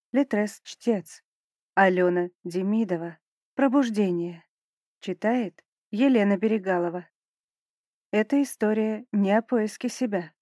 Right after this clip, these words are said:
Это история о принятии. О том, что твой дар всегда был с тобой.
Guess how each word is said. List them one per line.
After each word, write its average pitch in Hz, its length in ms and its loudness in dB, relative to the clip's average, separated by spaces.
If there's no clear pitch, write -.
Это 180 340 0
история 196 640 -4
о 220 140 -4
принятии. 214 840 -2
О 254 100 -2
том, 302 220 4
что 240 220 0
твой 226 280 0
дар 214 280 0
всегда 202 460 2
был 208 160 0
с - 140 -12
тобой. 226 500 -2